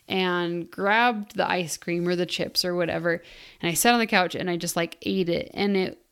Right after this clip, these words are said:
and it just, I just ate it and I overate and I felt guilty and I just felt gross afterwards. And I was like, "Why did I do that again? I always do this. This is so frustrating. I always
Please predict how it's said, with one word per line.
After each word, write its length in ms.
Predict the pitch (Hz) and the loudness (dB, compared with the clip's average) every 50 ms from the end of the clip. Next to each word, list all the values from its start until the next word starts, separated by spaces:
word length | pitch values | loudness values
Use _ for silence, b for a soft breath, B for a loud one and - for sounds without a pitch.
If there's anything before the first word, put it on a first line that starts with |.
| _ _ _ - | _ _ _ -6
and 160 | - 196 190 | -2 0 0
it 140 | 190 175 - | 0 0 -2
just, 320 | - 190 185 - - - _ _ _ _ _ _ _ _ _ _ _ _ _ | -2 -2 -2 -2 -4 -8 _ _ _ _ _ _ _ _ _ _ _ _ _
I 100 | - - | -8 -6
just 180 | 170 - 180 - | -6 -6 -4 0
ate 220 | - 226 262 262 262 | 2 4 4 6 6
it 260 | 262 254 247 240 - | 6 6 6 4 2
and 420 | - - 185 180 175 175 170 170 165 | 2 0 2 2 2 2 0 0 0
I 260 | - 170 170 170 165 | 0 0 0 0 2
overate 580 | - 202 247 233 233 214 131 208 208 214 208 - | 4 4 4 4 4 4 4 4 4 4 2 2
and 140 | - 180 180 | -2 -2 -2
I 100 | 175 175 | -2 -2
felt 320 | 165 - - 190 185 196 | -2 -2 -2 -2 -2 0
guilty 500 | 196 226 226 226 214 220 - 220 208 202 | 2 2 2 2 2 0 0 0 0 2
and 100 | 196 185 | 2 0
I 80 | 170 165 | 0 0
just 180 | 165 170 - | -2 -4 -4
felt 220 | - - 175 - - | -2 -2 -2 -2 0
gross 340 | - 202 208 202 190 - - | 2 2 2 2 2 2 2
afterwards. 720 | 190 185 185 185 - - 185 180 180 180 175 180 175 175 | 2 2 2 0 -2 -2 -2 -2 0 0 0 -2 -2 -4
And 100 | 170 170 | -8 -10
I 40 | |
was 120 | 175 180 - | -10 -8 -6
like, 180 | 156 147 147 | -6 -6 -4
"Why 160 | - 180 208 226 | -2 0 2 4
did 100 | 233 233 | 4 4
I 80 | 226 | 4
do 120 | 214 208 196 | 4 4 6
that 180 | 196 190 - | 4 4 4
again? 400 | 190 175 175 220 226 233 226 214 | 2 2 2 2 2 4 4 2
I 140 | 202 190 - | 2 2 2
always 380 | - 190 208 226 233 240 240 208 | 2 4 4 6 6 4 4 2
do 200 | 196 214 214 214 | 2 2 2 2
this. 260 | 190 202 202 202 - | 2 2 0 0 -2
This 120 | 185 175 180 | -4 -6 -4
is 160 | 170 165 - | -4 -2 0
so 240 | - - 208 214 220 | 0 2 2 2 2
frustrating. 680 | 214 - 196 185 180 - - 185 180 175 175 170 165 | 2 2 0 2 0 0 0 0 0 2 0 0 -2
I 160 | - - - | -4 -2 0
always 480 | 175 190 202 202 220 233 233 220 214 B | 0 0 2 2 2 2 0 -2 -4 B